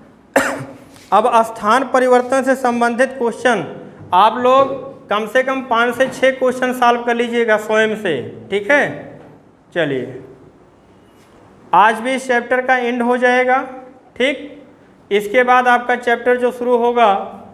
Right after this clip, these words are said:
वो calendar शुरू करेंगे, ठीक ना। Calendar बढ़िया है question ये, यहाँ से question अच्छे से आते हैं। और ये जो calendar topic है आपका,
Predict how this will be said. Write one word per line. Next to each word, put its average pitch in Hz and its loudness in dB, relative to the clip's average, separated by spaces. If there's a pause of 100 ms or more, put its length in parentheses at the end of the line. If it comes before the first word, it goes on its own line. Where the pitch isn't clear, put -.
(140)
वो 214 2
calendar 226 2
शुरू 240 -2
करेंगे, 214 0
ठीक 208 -2
ना। 262 2 (640)
Calendar 214 4 (1200)
बढ़िया 196 2
है 247 4
question 247 -2
ये, 247 2 (140)
यहाँ 214 0
से 240 -4
question 240 -2
अच्छे 240 -2
से 240 -2
आते 233 2
हैं। 240 -2 (540)
और 202 4
ये 254 -2
जो 277 -2 (100)
calendar 240 4
topic 247 -2
है 254 0
आपका, 233 0